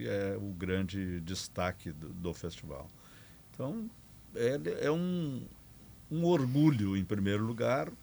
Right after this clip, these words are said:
é um, uma, uma espécie de reconhecimento pelos quarenta anos de apresentação de festivais aqui.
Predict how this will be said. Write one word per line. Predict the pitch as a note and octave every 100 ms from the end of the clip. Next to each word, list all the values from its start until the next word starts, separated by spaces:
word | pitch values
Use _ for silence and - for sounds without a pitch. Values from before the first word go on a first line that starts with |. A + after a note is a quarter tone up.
| - - - -
é | G2 G2
um, | G#2 G#2+ G#2 G2+ F#2+ F#2 F2 E2 - - -
uma, | G2+ G2 F#2+ F#2
uma | F#2 F#2
espécie | - - A2 A2 A#2
de | G#2
reconhecimento | A2+ B2 A#2 A#2+ A2 G#2+ G#2+ G2+ B2 C3 - F#2+
pelos | - F2 E2+ - - -
quarenta | G2 F2+ G2+ G#2+ -
anos | F#2 G2+ F2+
de |
apresentação | F2 F#2 E2+ F2 E2+ - F2+
de |
festivais | E2 F2+ - F2 E2+ E2
aqui. | E2+ - G2